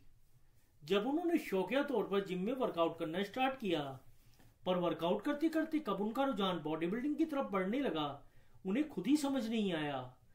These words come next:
वो जिम में काफी समय बिताने लगी और घंटों workout करते हुए उन्होंने toned और muscular body develop करना start किया।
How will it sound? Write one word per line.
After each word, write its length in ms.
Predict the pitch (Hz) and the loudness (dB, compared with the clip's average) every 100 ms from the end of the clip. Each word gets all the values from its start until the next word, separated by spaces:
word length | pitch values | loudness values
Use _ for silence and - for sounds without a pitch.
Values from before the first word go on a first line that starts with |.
| - - - | -20 -18 -6
वो 100 | 175 | -4
जिम 260 | 170 190 | -2 0
में 120 | 269 302 | 0 2
काफी 280 | 175 175 | 2 2
समय 260 | 240 233 311 | -2 -2 -2
बिताने 440 | 247 202 214 269 | -4 -2 0 2
लगी 480 | 285 220 170 151 135 - - - - 175 | 2 2 0 -4 -6 -16 -20 -20 -12 0
और 160 | 180 | 0
घंटों 340 | 160 165 233 233 | 0 -2 0 2
workout 420 | 170 160 190 - | 0 2 2 2
करते 240 | 311 302 | 0 2
हुए 140 | 277 269 | 2 2
उन्होंने 500 | 254 220 202 175 - | 0 2 0 -2 -2
toned 220 | 190 285 | 0 2
और 100 | 349 | 2
muscular 340 | 294 - 196 190 | 2 0 0 -2
body 320 | 175 175 254 | 0 -2 2
develop 360 | 262 247 254 220 | 2 2 0 -2
करना 280 | 175 196 | -2 0
start 320 | 226 277 285 285 | -2 0 -2 0
किया। 480 | 220 170 139 135 | 0 0 0 -8